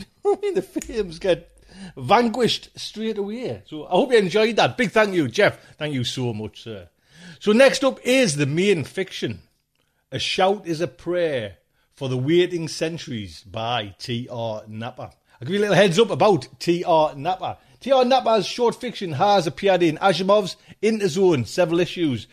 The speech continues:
Grimdark magazine, and several others. He is a Writers of the Future winner and has been nominated for a Ditmar Awards. T R Napa has spent the last decade living and working through the Southeast Asia.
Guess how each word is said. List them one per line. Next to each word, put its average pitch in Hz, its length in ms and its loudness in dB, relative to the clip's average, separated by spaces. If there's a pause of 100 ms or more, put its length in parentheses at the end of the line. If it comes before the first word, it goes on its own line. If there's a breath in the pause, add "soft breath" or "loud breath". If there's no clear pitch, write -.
(200 loud breath)
Grimdark 185 540 4
magazine, 175 720 -2
and 156 360 -2 (160)
several 160 560 -4
others. 156 440 0 (320 loud breath)
He 247 180 2
is 226 140 4
a 202 100 4
Writers 220 320 2
of 214 60 -2
the 208 80 0
Future 202 320 0
winner 208 260 2
and 180 140 -2
has 160 120 -2
been 160 240 -6
nominated 185 400 0
for 185 200 2
a 143 40 -2
Ditmar 185 480 2
Awards. 160 600 2 (320 soft breath)
T 180 160 -2
R 185 140 4
Napa 175 320 0
has 170 420 2
spent 165 300 -2
the 143 80 -8
last 170 320 -2
decade 190 480 0
living 185 300 0
and 160 100 -4
working 170 380 0
through 170 260 0
the - 100 -4
Southeast 175 600 -4
Asia. 160 480 -2